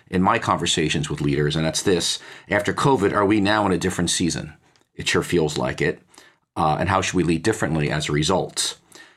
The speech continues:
Uh, and the second question is, what are the seasons of ministry? Uh, and how does leading or pastoring change as we age and go through the decades?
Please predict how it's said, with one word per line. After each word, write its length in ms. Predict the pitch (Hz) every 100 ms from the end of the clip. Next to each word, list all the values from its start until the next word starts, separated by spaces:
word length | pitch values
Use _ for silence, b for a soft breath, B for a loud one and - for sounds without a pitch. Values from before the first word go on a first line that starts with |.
| B _ _
Uh, 200 | 85 80
and 80 | -
the 60 | 92
second 280 | 135 127 95
question 460 | - 85 - 85
is, 280 | 82 82 -
what 140 | 117
are 60 | 131
the 80 | 98
seasons 440 | - 190 147 92
of 120 | 82
ministry? 560 | 76 65 - - - - b b b b -
Uh, 220 | 87 78
and 100 | 87
how 220 | 87 104 104
does 340 | 92 87 -
leading 720 | 95 123 139 107 87 85 80 -
or 120 | 82
pastoring 640 | - 113 - 90 80 82
change 840 | - - 147 117 85 87 92 92 b b _
as 300 | 90 90 85
we 340 | 82 90 92 -
age 600 | 135 101 62 - - - -
and 220 | 82 76
go 180 | 85 80
through 300 | - 80 73
the 80 | 76
decades? 680 | 78 - 58 50 - -